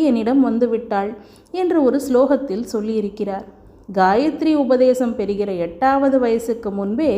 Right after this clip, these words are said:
அவர் கவி பாட ஆரம்பித்து விட்டார். அதைத்தான் இப்படி சொல்லிக் கொண்டிருக்கிறார். ஞானசம்பந்தரும் மூன்றாம் வயசிலேயே தோடுடைய செவியன் என்று பாடினவர்தான்.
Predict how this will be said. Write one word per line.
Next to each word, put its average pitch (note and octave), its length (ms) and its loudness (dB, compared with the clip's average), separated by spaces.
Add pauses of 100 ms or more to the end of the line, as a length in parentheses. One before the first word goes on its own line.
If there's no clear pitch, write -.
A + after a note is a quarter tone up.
(340)
அவர் D#4 260 2
கவி A3+ 320 -2
பாட D#4 320 2
ஆரம்பித்து C4+ 500 2
விட்டார். B3 420 -6 (400)
அதைத்தான் D4 540 0
இப்படி C4 340 0
சொல்லிக் A3+ 340 -2
கொண்டிருக்கிறார். G#3 720 -4 (380)
ஞானசம்பந்தரும் A3 1000 0 (280)
மூன்றாம் B3+ 560 4
வயசிலேயே A3 640 0 (260)
தோடுடைய D#4 560 2
செவியன் B3 540 2
என்று D4 300 2
பாடினவர்தான். C4 760 0